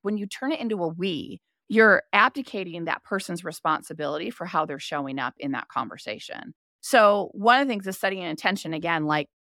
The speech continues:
"My intention is for you to be successful in this role," or, "I care about you. I care about this relationship. My intention going into this conversation is I want you to know how valued you are, and I want you to be successful in this role.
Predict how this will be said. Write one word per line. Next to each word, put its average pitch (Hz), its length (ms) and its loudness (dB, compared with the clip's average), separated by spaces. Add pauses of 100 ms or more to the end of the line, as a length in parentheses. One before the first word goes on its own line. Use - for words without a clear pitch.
(120)
"My 202 280 6
intention 180 920 -4
is 156 720 -2
for 165 160 -12
you 175 240 -4
to - 100 -12
be 165 120 -6
successful 147 600 -6
in 135 160 -4
this 131 240 -10
role," 85 320 -4 (260)
or, - 120 2
"I 185 140 4
care 175 400 2
about 147 480 0 (120)
you. 147 360 -6
I 147 120 -4
care - 160 -8
about 143 140 -6
this - 180 -12
relationship. 139 600 -6 (220)
My 185 120 4
intention 190 460 -2
going 156 160 -2
into 151 100 -6
this 180 100 -16
conversation 147 680 -6
is 147 260 -4 (300)
I 185 160 6
want 180 260 -2
you 160 160 -8
to 160 160 -14
know 151 220 -2
how 147 220 0
valued 139 360 -4
you 156 100 -4
are, 165 180 2
and 151 120 0
I 147 60 0
want 143 200 0
you 147 140 -8
to 135 100 -10
be 143 180 -8
successful - 540 -8
in 131 120 -8
this 123 200 -12
role. 131 360 -8